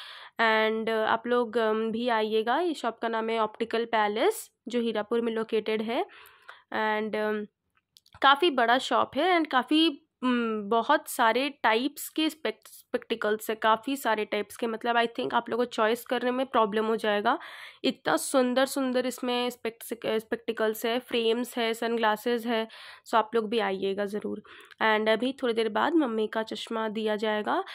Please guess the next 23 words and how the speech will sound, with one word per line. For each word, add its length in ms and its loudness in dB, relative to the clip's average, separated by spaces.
जिसमें 300 2
आप 240 6
लोगों 200 0
को 220 0
ज़रूर 360 2
से 120 -2
ज़रूर 320 0
बोलना 340 0
है 300 0
कि 160 -4
मम्मा 340 0
के 140 -2
ऊपर 260 -2
चश्मा 440 -2
सूट 340 -6
कर 240 -2
रहा 160 -2
है 80 -2
या 120 0
नहीं 260 -4
कर 200 -2
रहा 140 0
है। 60 0